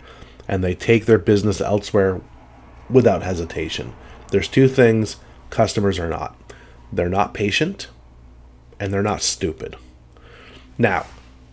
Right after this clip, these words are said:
let's share a story of a customer-centric, uh, le-, <laughs> let me share a story of customer-centric leadership.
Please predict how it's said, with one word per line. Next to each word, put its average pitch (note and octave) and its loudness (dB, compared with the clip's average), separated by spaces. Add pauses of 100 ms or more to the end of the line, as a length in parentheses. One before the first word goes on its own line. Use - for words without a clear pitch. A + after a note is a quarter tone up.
(100)
let's D#3+ 6
share - 8
a A#2 8
story B2 6
of G2+ 4
a G2+ 0
customer-centric, A#2 0 (680)
uh, F#2+ 0
le-, F#2+ -2 (2000)
<laughs> F2 -6 (100)
let A2+ -2
me C#3 4
share B2+ 8
a A#2 2
story G2 2 (360)
of F#2+ 0
customer-centric G2+ -2
leadership. D#2 -8